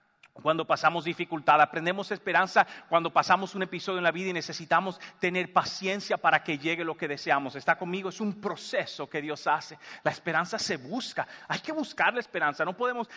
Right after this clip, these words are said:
desesperanzarnos y luego cerrarnos en el, en la habitación de la casa y olvídate del mundo completo. No, hay que buscar la esperanza en la palabra de Dios, buscar la esperanza en las amistades que nos animan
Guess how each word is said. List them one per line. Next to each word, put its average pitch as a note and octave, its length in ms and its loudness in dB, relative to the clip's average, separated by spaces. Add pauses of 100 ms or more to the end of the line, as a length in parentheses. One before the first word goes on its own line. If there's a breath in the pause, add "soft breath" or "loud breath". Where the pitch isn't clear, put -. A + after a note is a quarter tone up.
(140)
desesperanzarnos G#3 1120 2
y G3+ 40 -6
luego G3+ 220 -2
cerrarnos G#3 680 4
en A3 120 -2
el, G3 220 -2
en F#3+ 160 0
la F#3 60 6
habitación F#3 540 2
de A#3 60 -2
la G#3 100 2
casa A3+ 480 6
y F3 80 -4
olvídate G#3+ 560 -2
del G3 100 -4
mundo G#3 340 -4
completo. F3+ 480 -4
No, G#3+ 360 -2 (180 loud breath)
hay F3+ 140 6
que - 100 -8
buscar A3+ 460 -4
la B3+ 60 -2
esperanza F3 420 -2
en F3 60 -2
la F3 80 0
palabra F#3+ 600 2
de F#3+ 140 -2
Dios, E3+ 340 -6 (180 loud breath)
buscar F#3+ 280 0
la A3 60 -2
esperanza G3+ 500 2 (180 loud breath)
en F3 100 0
las F#3 160 2
amistades F#3+ 580 2
que G3 120 -6
nos F3 160 -10
animan G3+ 500 0